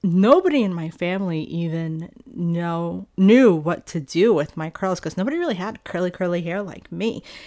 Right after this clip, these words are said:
And it was like we kept trying to, you know, figure this out and figure that out. And at the end of the day, I didn't even know how to take care of my own hair, to be honest. And, you know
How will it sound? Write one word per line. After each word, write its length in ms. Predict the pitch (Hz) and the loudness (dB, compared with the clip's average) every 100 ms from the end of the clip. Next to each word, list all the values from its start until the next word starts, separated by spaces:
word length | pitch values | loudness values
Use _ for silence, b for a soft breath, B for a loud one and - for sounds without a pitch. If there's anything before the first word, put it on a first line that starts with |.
| B B | B B
And 160 | 190 190 | -4 -2
it 100 | - | -2
was 220 | 202 - | -4 -4
like 160 | 185 175 | -6 -6
we 80 | |
kept 500 | 170 - 226 _ _ _ b b b | -8 -8 -8 _ _ _ b b b
trying 240 | - 202 175 | -8 -4 -4
to, 160 | 151 - - - - _ | -6 -10 -18 -20 -20 _
you 120 | - 185 | -4 -2
know, 240 | 156 - - _ _ - | -4 -8 -16 _ _ -4
figure 160 | 302 | -2
this 220 | 285 277 | 0 -2
out 220 | 240 233 226 | -4 -6 -6
and 140 | - | -4
figure 200 | 262 262 | -2 0
that 180 | 240 226 | -2 -4
out. 240 | 214 208 | -4 -4
And 260 | 180 185 185 _ | -4 -6 -8 _
at 80 | 233 | -8
the 100 | 262 | -4
end 120 | 302 | -2
of 60 | 294 | -2
the 40 | |
day, 220 | 196 202 - | 0 -2 -2
I 160 | 165 | -4
didn't 160 | 196 170 | -4 -4
even 180 | 156 151 | -6 -6
know 120 | 147 | -8
how 100 | 165 | -12
to 80 | - | -16
take 220 | - - | -16 -12
care 100 | 170 | -10
of 60 | 160 | -10
my 140 | 170 | -8
own 180 | 165 165 | -8 -8
hair, 320 | 165 - - _ _ _ - | -10 -12 -14 _ _ _ -12
to 80 | - | -8
be 140 | 165 | -6
honest. 480 | 165 151 - 190 - - | -6 -6 -10 -16 -12 -4
And, 200 | 190 175 B B B B B B _ | -2 -2 B B B B B B _
you 140 | - 226 | 0 2
know 400 | 196 180 175 | 4 2 -2